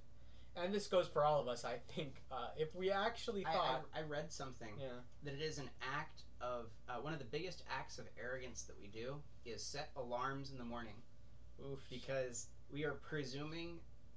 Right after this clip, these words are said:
Speaker 2: so much that we're going to wake up tomorrow that we want to manage when we are going to wake up, which is, uh, it's a little bit arrogant.
Speaker 1: So, sleeping in.
Speaker 2: Sleeping in, you could say that, uh, you are adequately,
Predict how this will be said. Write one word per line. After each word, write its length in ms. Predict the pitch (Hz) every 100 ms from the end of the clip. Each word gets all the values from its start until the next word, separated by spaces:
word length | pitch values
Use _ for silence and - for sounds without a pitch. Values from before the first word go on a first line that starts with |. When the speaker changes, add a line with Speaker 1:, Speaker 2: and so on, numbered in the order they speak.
| -
Speaker 2:
so 320 | - - 180 190
much 300 | 165 - -
that 100 | 131
we're 80 |
going 220 | 131 139 135
to 120 | 135
wake 260 | 127 143 143
up 220 | 143 - - -
tomorrow 420 | 147 147 160 156 151
that 140 | 131
we 100 | 135
want 220 | 139 -
to 120 | - 127
manage 560 | 120 147 156 139 104 107
when 280 | 135 139 120
we 60 |
are 80 | 117
going 220 | 104 101 -
to 60 |
wake 160 | - -
up, 120 | 110 - - - - - 110
which 380 | 117 - - -
is, 340 | 120 120 113 113
uh, 300 | 113 107 110 113 - - - - - - - -
it's 80 | 67
a 20 |
little 140 | 85 90
bit 120 | 80
arrogant. 280 | 82 78 - - - - - - -
Speaker 1:
So, 380 | - 151 147 147
sleeping 380 | - 185 175 170
in. 200 | 190 113 - - - - - - - -
Speaker 2:
Sleeping 580 | - - 170 202 226 202
in, 180 | 233 190
you 60 |
could 160 | 170 160
say 460 | - 185 185 175 160
that, 380 | 147 139 - 160
uh, 80 | 156 160
you 200 | 156 175
are 280 | 165 151 135 - 135
adequately, 720 | 160 156 165 156 160 151 143